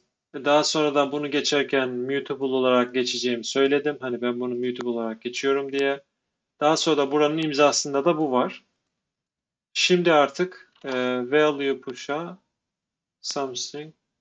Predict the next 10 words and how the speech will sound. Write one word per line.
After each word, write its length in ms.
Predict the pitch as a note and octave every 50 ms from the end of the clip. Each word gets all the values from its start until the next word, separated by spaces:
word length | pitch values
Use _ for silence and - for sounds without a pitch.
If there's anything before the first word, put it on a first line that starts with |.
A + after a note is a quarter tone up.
| _ _ _ _ _
push 180 | - C#3+ B2
setleri. 540 | - - - B2 A#2+ - B2 B2 C3 E3 F#3+ - _ _
Tamam. 300 | _ F3 C#3+ B2 A#2 - - - - _ _ _ _ _ _ _ _ _
Şuna 200 | - D3+ D#3+ D#3
kızıyor 380 | - E3+ D#3+ E3+ F#3+ F#3+ F3 D3+
mu? 300 | C#3+ D#3+ F#3+ G3 - - _ _ _ _ _ _ _ _ _ _ _ _ _ _ _ _ _ _ _ _ _ _ _ _ _ _ _ _ _ _ _ _ _ _ _
Tamam. 260 | - F3 C#3+ A#2+ B2 - _ _ _ _ _ _ _ _ - - - _ _ _ _ _ _ _ _
Bir 140 | D3+ D#3+ E3
daha 160 | D#3 C#3 B2
çalıştıralım. 800 | B2 B2 A#2+ A#2+ A2+ G#2+ - - - A#2+ A#2 A2+ B2+ C#3+ E3 F#3